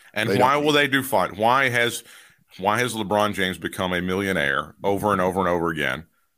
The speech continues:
Speaker 1: Uh, because it was, uh, because of skills that, uh, his slave ancestors learned at the hands of slave owners, very benevolent slave owners, Brad.
Speaker 2: Well, you're, you're right, Britt. Uh, I, I read a, I read a book. I read a book about how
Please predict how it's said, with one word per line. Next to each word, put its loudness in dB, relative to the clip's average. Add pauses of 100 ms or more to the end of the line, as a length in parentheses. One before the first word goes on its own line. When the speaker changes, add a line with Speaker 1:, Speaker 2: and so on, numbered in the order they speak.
(280)
Speaker 1:
Uh, 2
because 0
it 0
was, 0
uh, 4
because 0
of -2
skills 0
that, 0
uh, 2
his 0
slave 2
ancestors -2
learned -6
at -2
the 0
hands -2
of -2
slave 0
owners, -10
very 2 (480)
benevolent 0
slave 0
owners, -10
Brad. -12 (280)
Speaker 2:
Well, 2
you're, 0
you're 0
right, 2
Britt. 0 (100)
Uh, -4 (100)
I, 0 (100)
I 2
read 4
a, -2 (180)
I 2
read 2
a 2
book. 0 (1120)
I -2
read 2
a 2
book 4
about 0
how 0